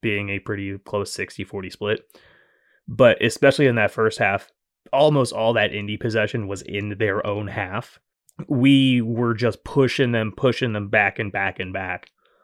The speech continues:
And so all they could really do was try to get something going. And then once that was clear, they couldn't clear it. And then we'd run back, bring it back,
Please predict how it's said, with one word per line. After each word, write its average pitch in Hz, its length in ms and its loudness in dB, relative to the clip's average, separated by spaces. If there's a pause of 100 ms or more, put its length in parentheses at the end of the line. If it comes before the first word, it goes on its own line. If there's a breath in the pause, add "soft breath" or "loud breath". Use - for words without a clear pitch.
(380 soft breath)
And 95 260 2
so 104 220 2
all 104 220 2
they 104 100 0
could 101 220 -6
really 107 340 -4
do 101 320 -4
was 98 520 -6
try 107 520 2
to 110 180 -2
get 101 220 -2
something 98 320 -4
going. 104 300 0
And 98 100 -6
then 101 80 -6
once 101 200 -6
that 104 120 -2
was 98 140 -14
clear, 104 200 -4
they 95 120 -4
couldn't 98 300 -4
clear 101 280 -4
it. 87 160 -12 (400)
And 104 180 -2
then 92 300 -6
we'd 95 180 -10
run 95 220 -4
back, 92 300 -6 (240)
bring 107 160 -2
it 92 100 -8
back, 95 380 -4